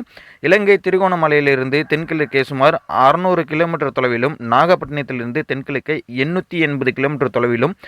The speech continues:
சென்னையிலிருந்து ஆயிரத்தி ஐம்பது கிலோமீட்டர் தொலைவிலும் நிலை கொண்டுள்ளது. இது வடமேற்கு திசையில் நகர்ந்து இன்று ஆழ்ந்த காற்றழுத்த தாழ்வு மண்டலமாக வலுப்பெறக்கூடும். புயலாக வலுப்பெறுமா என்பது குறித்து தொடர்ந்து கண்காணித்து வருகிறது வானிலை ஆய்வு மையம்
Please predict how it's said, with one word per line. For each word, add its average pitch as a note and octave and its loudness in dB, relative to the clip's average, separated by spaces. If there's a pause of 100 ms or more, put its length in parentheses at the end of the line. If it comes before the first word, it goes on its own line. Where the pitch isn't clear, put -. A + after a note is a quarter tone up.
(260)
சென்னையிலிருந்து F#3 2
ஆயிரத்தி E3 2
ஐம்பது C#3+ -2
கிலோமீட்டர் C#3 -4
தொலைவிலும் B2+ 0
நிலை C3 0
கொண்டுள்ளது. B2 0 (360)
இது D3 2
வடமேற்கு E3 2
திசையில் C#3 -6
நகர்ந்து C3 0
இன்று B2+ -2
ஆழ்ந்த E3 2
காற்றழுத்த C#3 0
தாழ்வு D3 4
மண்டலமாக C3+ 0
வலுப்பெறக்கூடும். A#2+ 0 (340)
புயலாக F#3+ 4
வலுப்பெறுமா E3 2
என்பது D3 -2
குறித்து C3 -4
தொடர்ந்து D3 -2
கண்காணித்து C#3+ 0
வருகிறது C3+ 0
வானிலை C3+ 2
ஆய்வு B2 0
மையம் C3+ -2